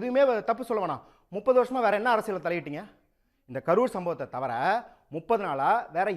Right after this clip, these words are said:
என்ன ஒரு துரும்பாச்சும் வேற ஏதாவது ஒரு பிரச்சனைக்கு அ-, அசைச்சிங்களா? ஏதாவது ஒரு அரசியல் கட்சி அசம்பாவிதம் நடந்தா வேற எந்த விஷயத்திலுமே தலையிடாம அதிலே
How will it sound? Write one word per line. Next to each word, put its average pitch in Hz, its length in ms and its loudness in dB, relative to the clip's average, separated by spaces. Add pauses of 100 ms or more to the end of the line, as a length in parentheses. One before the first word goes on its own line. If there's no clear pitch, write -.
என்ன 262 140 -4 (160)
ஒரு 214 100 4 (160)
துரும்பாச்சும் 262 640 0
வேற 175 100 4 (120)
ஏதாவது 262 260 8
ஒரு 214 160 4
பிரச்சனைக்கு 214 380 0
அ-, 180 160 0
அசைச்சிங்களா? 160 420 -8 (400)
ஏதாவது 269 300 10
ஒரு 214 100 6
அரசியல் 226 320 0
கட்சி 190 180 -2 (140)
அசம்பாவிதம் 247 540 4
நடந்தா 147 280 0 (420)
வேற 196 120 2 (180)
எந்த 220 220 2
விஷயத்திலுமே 269 420 0 (100)
தலையிடாம 226 460 4
அதிலே 214 180 8